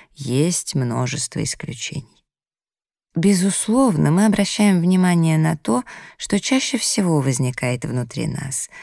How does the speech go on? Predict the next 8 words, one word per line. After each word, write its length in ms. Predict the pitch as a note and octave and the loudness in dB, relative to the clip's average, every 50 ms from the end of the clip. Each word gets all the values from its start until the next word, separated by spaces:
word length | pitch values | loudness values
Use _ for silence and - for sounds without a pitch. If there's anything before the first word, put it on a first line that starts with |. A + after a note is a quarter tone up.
| - - - _ | -20 -20 -14 _
и 160 | - C4+ D4 | -4 -2 -2
принимаем 560 | - - A3+ G#3+ G#3 G3+ A#3 B3+ A#3+ G#3+ G3 | 2 2 4 6 6 6 4 4 4 4 4
это 240 | G3 G3 - - F3 | 4 2 0 -2 -4
за 160 | D#3+ D#3 D#3+ | -2 -2 -2
самих 340 | - - D#3+ E3 E3+ E3 - | -2 -2 0 0 0 -2 -2
себя. 460 | - - - G#2+ - A2 A#2+ B2 - _ _ _ _ _ _ _ _ _ _ _ _ _ _ | -6 -8 -8 -8 -8 -10 -12 -14 -18 _ _ _ _ _ _ _ _ _ _ _ _ _ _
Эмоциональный 720 | - D#3 D#3+ D3 - - D#3+ D#3 D#3+ D#3+ D#3 D3 C#3+ C#3+ D3 | -2 0 0 0 0 0 2 2 2 4 4 4 4 2 2
опыт 340 | D3+ C#3+ - D3 C#3+ - | 0 0 -2 -4 -6 -6